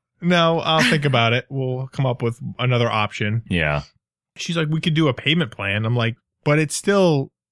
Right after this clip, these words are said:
Speaker 1: tell me how I justify four thousand dollars on one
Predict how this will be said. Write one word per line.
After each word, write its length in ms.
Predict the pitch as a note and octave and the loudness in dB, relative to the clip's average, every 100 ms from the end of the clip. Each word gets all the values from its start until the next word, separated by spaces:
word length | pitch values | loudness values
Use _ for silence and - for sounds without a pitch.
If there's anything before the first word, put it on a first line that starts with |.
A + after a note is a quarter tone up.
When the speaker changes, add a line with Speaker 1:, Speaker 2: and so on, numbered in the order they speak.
| _ | _
Speaker 1:
tell 240 | - F3+ G3+ | -2 0 2
me 120 | G#3 | 2
how 200 | F3+ E3 | 2 2
I 100 | D3 | 2
justify 760 | C#3 C3 - A2+ G2+ F#2 F2 G2+ _ | 2 0 0 -4 -2 -4 -4 -8 _
four 400 | - - C#3 D3 | -12 -2 2 2
thousand 440 | - C#3+ C3 A#2+ G#2+ | 2 0 0 0 2
dollars 420 | G2+ F#2+ F2+ - | 2 2 -2 -4
on 360 | G2+ F#2 F#2+ G#2 | -4 -2 0 0
one 420 | G#2 G#2 G2+ A2 | 2 2 2 -2